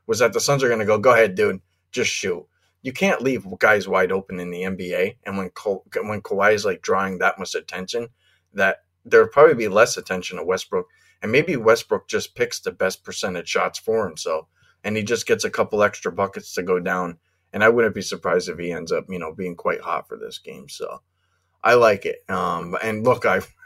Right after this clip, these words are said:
I'll tell you, when I give out Westbrook props, um, and I haven't given out many, I usually get slaughtered for it, Mac. So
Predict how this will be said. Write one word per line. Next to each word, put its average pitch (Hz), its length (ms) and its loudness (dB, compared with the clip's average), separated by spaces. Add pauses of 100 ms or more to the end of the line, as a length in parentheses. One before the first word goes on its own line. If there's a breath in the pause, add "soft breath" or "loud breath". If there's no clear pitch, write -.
(640 soft breath)
I'll 104 180 -2
tell 120 220 2
you, 87 260 2
when 101 220 -2
I 107 120 2
give 110 220 2
out 107 200 6
Westbrook 101 440 -2
props, 87 540 2 (320)
um, 73 380 -8
and 90 120 -4
I 87 60 0
haven't 104 260 0
given 107 240 0
out 104 140 0
many, 107 400 -4 (480)
I 95 80 -2
usually 110 400 -2
get 98 180 0
slaughtered 85 540 -2
for 71 240 -10
it, - 80 -14
Mac. - 320 -14
So 58 320 -12